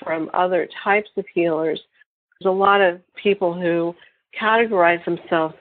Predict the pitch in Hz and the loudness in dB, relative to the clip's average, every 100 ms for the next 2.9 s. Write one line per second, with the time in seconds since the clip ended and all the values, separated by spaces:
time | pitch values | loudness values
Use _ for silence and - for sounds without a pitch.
0 | - 190 214 - - 175 160 156 - 170 | 2 2 2 -4 -2 0 -2 -6 -2 -2
1 | - 180 196 - - - _ 196 190 - | -2 2 2 2 -6 -20 _ 2 2 0
2 | 175 - _ 175 170 170 190 180 160 | -2 -4 _ -2 -2 0 2 2 0